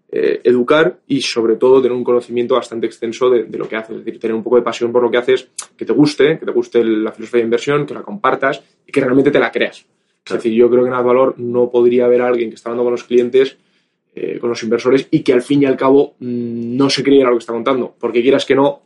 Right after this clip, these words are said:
Speaker 2: Se va a notar.
Speaker 1: se va a notar.
Speaker 2: Se va a notar.
Speaker 1: Es decir, aquí es, es igual, de nuevo, un poco dogmático, como decíamos
Speaker 2: <laughs>
Speaker 1: antes, pero es que te lo tienes que creer, porque si no, no, no lo vas a retransmitir bien, no, no, no,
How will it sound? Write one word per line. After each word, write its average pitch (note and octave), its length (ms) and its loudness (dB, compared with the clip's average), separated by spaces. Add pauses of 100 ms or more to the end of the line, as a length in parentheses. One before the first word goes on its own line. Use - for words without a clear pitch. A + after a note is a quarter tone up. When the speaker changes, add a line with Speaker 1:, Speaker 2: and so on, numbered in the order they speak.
Speaker 2:
Se - 160 -4
va A2+ 120 -2
a - 20 -2
notar. F#2 240 -4
Speaker 1:
se C#3 80 4
va C#3 80 4
a - 20 2
notar. A2+ 300 -2
Speaker 2:
Se - 160 -10
va F2 80 -6
a - 20 -8
notar. E2 200 -6
Speaker 1:
Es A2+ 80 -4
decir, B2 120 4
aquí D3 540 4
es, C3 240 2
es - 200 -4
igual, C#3+ 340 4
de B2+ 80 0
nuevo, D3+ 140 4
un C#3+ 60 -2
poco C3+ 180 2
dogmático, D#3+ 480 2
como C#3 180 4
decíamos C#3+ 320 4
Speaker 2:
<laughs> - 20 0
Speaker 1:
antes, D3+ 180 0 (260)
pero C#3 100 -2
es - 40 -8
que D3 80 0
te A#2+ 80 2
lo C3+ 60 4
tienes E3 160 4
que D3 100 0
creer, - 340 -2
porque B2+ 160 -2
si C3 140 -6
no, D3 100 2
no, D#3 140 2
no D3 140 0
lo C#3+ 80 2
vas C#3 160 0
a C#3 40 -2
retransmitir C#3 440 0
bien, F#3 260 2
no, E3 160 2
no, C#3 200 -6 (560)
no, C#3+ 280 0